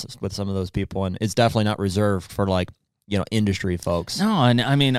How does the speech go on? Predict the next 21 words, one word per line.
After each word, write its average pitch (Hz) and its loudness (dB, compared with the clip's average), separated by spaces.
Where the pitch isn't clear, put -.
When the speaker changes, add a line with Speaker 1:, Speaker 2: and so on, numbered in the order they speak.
Speaker 2:
what 160 4
I 160 6
really 143 4
wanna 131 0
look 123 0
for 127 2
are 117 2
some 123 -2
of 117 -4
the 117 0
kinda 110 2
even, 120 0
like, 107 -2
local, 113 0
um, 107 -2
icons 113 0
in 107 -2
the 107 0
area. 101 0
Like, 101 0
uh, 101 -6